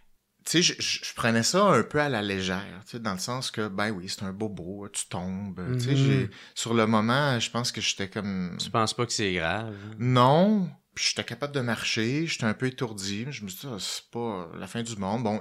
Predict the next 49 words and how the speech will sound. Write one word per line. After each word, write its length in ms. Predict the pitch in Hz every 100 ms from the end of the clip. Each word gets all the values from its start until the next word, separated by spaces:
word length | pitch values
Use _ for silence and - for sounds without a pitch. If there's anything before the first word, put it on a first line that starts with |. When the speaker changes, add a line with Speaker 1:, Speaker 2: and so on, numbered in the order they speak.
| -
Speaker 1:
ça 200 | - 101
saigne. 340 | - 107 92 -
Ben 160 | 85 90
oui, 80 | 92
ça 140 | -
saigne. 240 | - 98 107
Aussitôt 220 | 90 98
que 60 |
tu 100 | -
fais 120 | - 98
une 40 |
petite 180 | 92 -
scratch, 360 | - 98 95 -
ça 100 | 87
saigne, 320 | - - 107
tu 60 | -
sais. 80 | -
Speaker 2:
Mhm. 400 | 117 113 123 117 101 - - - _ _ _ -
Speaker 1:
Fait 80 |
que 100 | 98
j'arrive 300 | 104 107 113
à 60 | 123
l'hôpital, 680 | 117 113 - 113 120 131 127
puis, 300 | - 107 101
euh, 540 | 98 95 92 90 82 80 - 50 - - _ _ _ _ -
ils, 60 |
ils, 180 | 98 92 92 71
ils, 420 | 90 - 95 95 -
ils 80 | 101
me 60 | 95
passent, 520 | 95 101 107 104 -
puis 160 | - 95
là, 200 | 104 101
ils, 340 | 95 87 - _ _ -
ils 260 | 87 85
font 200 | - 95 92
des 140 | 90
scans 540 | - 110 107 110 107 101
et 80 |
tout 120 | 92 -
ça, 380 | - 104 104 98
puis, 220 | - 92 92
euh, 100 | 87
finalement, 380 | - 95 95 95
l'oreille 360 | 95 95 98
interne 300 | 95 92 101
n'était 200 | 92 92
pas 160 | 90 92
affectée. 680 | 92 82 - 110 113 113